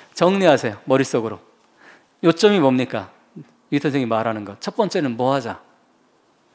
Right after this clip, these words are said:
그러니까 이거 습관을 들이란 얘기야, 여러분들. 일상생활에서 마찬가지야. 그러면 그건 교사가 돼서 여러분들이 중학교, 고등학교 아이들한테 시키시기 바랍니다. 썸머리를 하-, 시키는 것보다 더 좋은 방법은 없어. 썸머리 시키시기 바랍니다. 썸머리. 그러면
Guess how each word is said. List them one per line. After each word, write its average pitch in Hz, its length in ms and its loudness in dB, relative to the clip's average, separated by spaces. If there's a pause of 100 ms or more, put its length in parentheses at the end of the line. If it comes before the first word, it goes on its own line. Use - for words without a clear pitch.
(440)
그러니까 160 280 -2
이거 165 120 -2
습관을 - 460 2
들이란 143 360 -2
얘기야, 110 200 -4
여러분들. 104 340 -6
일상생활에서 196 680 0
마찬가지야. 107 720 -8 (640)
그러면 175 320 0 (300)
그건 208 340 2
교사가 208 540 6
돼서 175 280 4
여러분들이 170 320 6
중학교, 156 380 2
고등학교 156 400 2
아이들한테 143 560 4 (440)
시키시기 - 460 -8
바랍니다. 117 420 -2 (440)
썸머리를 262 720 6
하-, 208 140 -2
시키는 240 320 -2
것보다 202 240 4
더 160 80 4
좋은 160 240 4
방법은 127 380 -2
없어. - 320 -8 (320)
썸머리 196 380 -2
시키시기 - 380 -12
바랍니다. 101 320 -10
썸머리. 123 380 -10 (240)
그러면 180 320 2